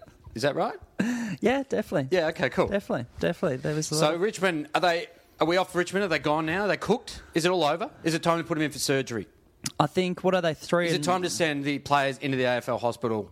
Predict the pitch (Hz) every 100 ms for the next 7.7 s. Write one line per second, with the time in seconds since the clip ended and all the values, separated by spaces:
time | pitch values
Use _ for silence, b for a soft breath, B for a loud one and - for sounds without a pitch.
0 | - 113 104 95 - 160 160 147 143 135
1 | - 202 214 214 - 247 247 - 175 202
2 | 196 175 165 156 160 - B B B B
3 | - 175 185 160 147 139 143 143 127 135
4 | b b b b _ - 151 113 110 147
5 | 165 277 277 - 127 107 95 - - 113
6 | 107 101 95 92 - _ - - - -
7 | 151 139 180 120 190 - -